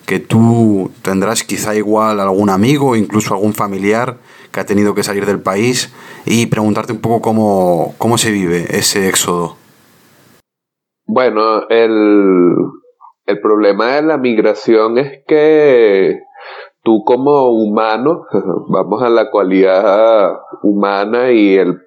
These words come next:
Speaker 2: problema filosófico de la migración es que tú no tienes el tiempo del país, es decir,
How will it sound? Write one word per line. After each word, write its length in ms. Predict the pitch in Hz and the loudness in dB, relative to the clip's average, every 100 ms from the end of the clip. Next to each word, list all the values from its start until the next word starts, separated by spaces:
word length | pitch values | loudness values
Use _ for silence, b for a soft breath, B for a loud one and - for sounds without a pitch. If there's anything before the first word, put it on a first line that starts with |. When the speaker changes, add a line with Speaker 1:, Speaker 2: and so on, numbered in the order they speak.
| _ | _
Speaker 2:
problema 500 | 101 98 98 98 113 | 0 2 2 0 -2
filosófico 920 | 139 123 104 120 110 110 131 131 123 | -2 0 0 0 0 0 -2 2 2
de 120 | 113 | 2
la 160 | 101 95 | 2 0
migración 640 | 95 92 98 - 110 123 143 B B B B | 0 0 -2 0 0 0 -4 B B B B
es 160 | - 107 - - | -2 -2 -4 0
que 500 | 113 120 131 127 131 | 2 4 4 2 0
tú 160 | 120 110 | 0 2
no 220 | 113 120 | 0 0
tienes 360 | 135 123 135 160 | 0 2 0 0
el 200 | 131 107 | -2 0
tiempo 840 | 127 120 113 117 139 156 147 139 | 2 2 2 0 2 2 2 2
del 280 | 113 113 101 | 2 2 0
país, 640 | - 92 101 117 98 - - - | -2 0 2 0 -2 -12 -16 -6
es 100 | 101 | 0
decir, 380 | 107 107 123 | 0 2 2